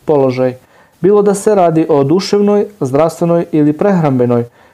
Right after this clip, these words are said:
i to je učinio jednom od najvećih blagodati u kojoj čovek može uživati na ovom svetu. Božji poslanik, mir nad njim, je kazao: „Ko od vas osvane siguran u svom mestu boravka, telesno zdrav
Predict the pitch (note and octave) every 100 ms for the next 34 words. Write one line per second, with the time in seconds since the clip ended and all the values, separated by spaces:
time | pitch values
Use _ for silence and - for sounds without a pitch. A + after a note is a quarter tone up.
0 | _ D3+ D3+ F3+ F3+ C#3+ - F#3+ F#3+ D#3
1 | C#3+ E3 E3+ D3+ C#3 D3 F3 E3+ E3 E3
2 | C#3+ C#3+ D3 D3 C#3 C3 C3 D3+ D3 D3
3 | D#3 D3+ - C#3 D#3+ D#3 C#3 D3 C#3+ D3
4 | C3 B2+ C#3+ C#3+ C3 A#2 - - _ _
5 | _ _ C3 D3+ F#3+ F#3+ D3+ D3 C#3+ C#3+
6 | - C#3 C#3+ C3 B2+ C#3 C#3+ - C#3 C3
7 | A#2 A#2+ A#2+ A#2 - _ _ _ _ _
8 | _ _ _ _ _ _ _ - F3 F#3
9 | G3 F3 D#3+ F#3+ G3 F#3+ - - F3+ F3
10 | F#3+ F#3 F3+ - F#3+ D#3+ C#3 C3 D3+ C#3
11 | - D3+ D3+ D3+ E3+ - F#3+ F3+ E3 B2+
12 | A2 B2 A2+ - _ _ - D#3 D#3 B2
13 | - B2 A#2+ C3+ D#3 E3+